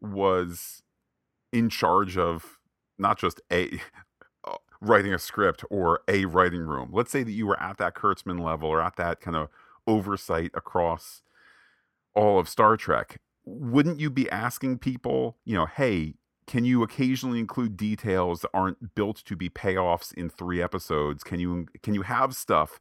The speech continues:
so that it can be picked up in the novel, in the comic, in the Khan audio drama that we have yet to hear about, a-, a-, beyond its announcement last September?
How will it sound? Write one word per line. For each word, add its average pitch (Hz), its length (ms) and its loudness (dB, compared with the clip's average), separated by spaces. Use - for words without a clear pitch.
so - 180 -6
that 98 80 -6
it 95 60 -10
can 107 80 -6
be 104 80 -4
picked - 260 -4
up - 220 0
in 101 120 -4
the 87 80 -4
novel, 80 480 -2
in 82 120 -8
the 78 60 -8
comic, 76 540 -4
in 87 160 -6
the 76 220 -2
Khan 90 500 -2
audio 82 440 -2
drama 76 540 -4
that 76 220 -6
we 80 160 -10
have 76 180 -6
yet 78 160 -10
to 73 80 -14
hear 78 160 -4
about, 69 340 -2
a-, - 320 -2
a-, 69 120 -6
beyond 80 320 0
its 76 100 -14
announcement 80 480 -2
last 76 220 -6
September? 73 520 -4